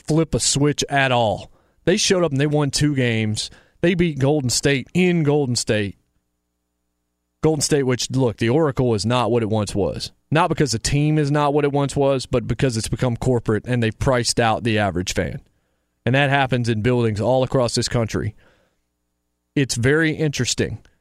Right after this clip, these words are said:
how what it was that made your atmosphere your atmosphere changes because of the almighty dollar. Because you want to make more money, those ticket prices start to go up. The secondary market prices out the average fan.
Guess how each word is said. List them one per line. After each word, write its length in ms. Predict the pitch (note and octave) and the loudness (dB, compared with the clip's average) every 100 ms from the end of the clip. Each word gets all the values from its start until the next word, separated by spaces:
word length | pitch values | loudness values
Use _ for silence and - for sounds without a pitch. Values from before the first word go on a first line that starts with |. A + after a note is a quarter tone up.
| _ _ - | _ _ -2
how 260 | B2 A2 | 2 2
what 500 | F#2 A#2+ A#2+ A#2 D3 | 0 -4 -2 0 2
it 100 | - | 0
was 400 | B2+ C3 B2 A2+ | 0 2 0 0
that 140 | A#2 A2+ | -2 0
made 320 | A#2+ C3 B2 | 0 0 0
your 180 | B2 A2 | 0 2
atmosphere 580 | A#2 A#2 A#2 - B2+ | 0 -2 -4 0 0
your 300 | A#2 A2 A#2 | 2 2 2
atmosphere 800 | A2 A2+ C3+ - C#3 C3+ C3 B2+ - _ _ - | 0 0 -2 -2 -2 0 -2 -6 -12 _ _ -4
changes 880 | - D3 D3 C3+ A2 F2 - - - _ _ _ _ _ - | 0 2 2 0 -2 -2 -4 -4 -8 _ _ _ _ _ -6
because 320 | C3 C3+ A#2 | 0 0 2
of 40 | |
the 100 | B2 | 2
almighty 400 | A#2 A2+ A#2 A2+ | 2 2 0 0
dollar. 420 | G2+ A2 G#2 E2+ A2+ | 0 0 0 -2 -4
Because 280 | C3+ C#3 A#2+ | -2 0 0
you 80 | A#2+ | 0
want 220 | B2+ D3 | 2 0
to 40 | |
make 260 | C#3+ C3+ C#3 | 0 0 0
more 220 | C3 B2+ | 0 0
money, 480 | A#2 D#3 C#3+ A2 G2+ - _ _ _ _ _ - | 0 0 0 -2 -6 -10 _ _ _ _ _ -2
those 180 | B2+ - | -2 0
ticket 280 | C#3+ D3 | 0 0
prices 360 | - B2 B2 A#2+ | 0 0 0 -2
start 260 | - A2+ A#2 | 0 0 0
to 60 | |
go 280 | A2+ G#2 A#2 | 0 2 2
up. 220 | C#3 - - _ | 0 -4 -14 _
The 80 | G#2+ | -4
secondary 600 | - C#3+ C#3+ C3+ C3 A#2+ | 0 0 0 2 2 2
market 360 | B2+ B2 B2 A#2 | 2 0 0 0
prices 420 | C3+ A#2+ - A#2 | 0 0 -2 0
out 200 | A#2+ A#2+ | 0 0
the 140 | A#2+ | 0
average 360 | A#2+ G#2+ G#2+ - | 0 0 -2 0
fan. 380 | A#2+ B2+ C#3 | 0 2 0